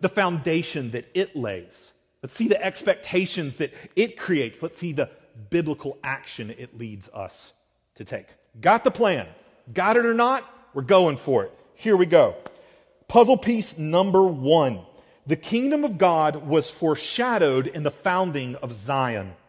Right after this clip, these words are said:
The kingdom of God was foreshadowed in the founding of Zion. Look at Psalm eighty-seven, verses one through three. "On the holy mount stands the city,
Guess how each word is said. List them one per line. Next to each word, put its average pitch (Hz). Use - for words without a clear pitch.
The 131
kingdom 269
of 202
God 151
was 147
foreshadowed 175
in 160
the 156
founding 147
of 143
Zion. 139
Look 123
at 139
Psalm 160
eighty-seven, 160
verses 127
one 135
through 156
three. 190
"On 226
the 214
holy 330
mount 156
stands 175
the 143
city, 156